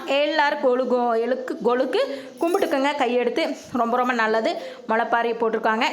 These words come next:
இன்னும் கொஞ்சம் வரட்டும், வந்ததுக்கப்புறம் கும்மி அடிச்சு உங்களுக்கு அதையும் காமிக்கிறோம், சூப்பரா இருக்கும். மறக்காம எல்லாரும் வந்துருங்க. இங்க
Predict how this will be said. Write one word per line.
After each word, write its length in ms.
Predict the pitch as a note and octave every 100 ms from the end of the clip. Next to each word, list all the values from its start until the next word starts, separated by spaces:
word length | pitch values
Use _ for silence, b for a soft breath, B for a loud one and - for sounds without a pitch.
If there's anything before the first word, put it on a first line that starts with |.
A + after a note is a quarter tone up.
| C#4
இன்னும் 200 | A3+ A3+
கொஞ்சம் 200 | G#3+ A3+
வரட்டும், 340 | A3+ A#3 C4+ C4
வந்ததுக்கப்புறம் 540 | B3 B3+ B3 C4 C4+ A3+
கும்மி 260 | C4+ C#4 C#4
அடிச்சு 220 | A3+ A3 B3
உங்களுக்கு 260 | A3 G#3
அதையும் 280 | F#3+ B3+ A#3+
காமிக்கிறோம், 480 | A3 A#3 A3+ A3 A3+
சூப்பரா 280 | A3 G#3+ A3+ A3
இருக்கும். 260 | - D#4+ B B B B -
மறக்காம 540 | D4 D#4+ D#4 D4 D4+ F4 A#3+ A#3+
எல்லாரும் 400 | C4+ D4 E4 C#4+
வந்துருங்க. 380 | C#4 D#4 C#4 A3+
இங்க 180 | C4 D4+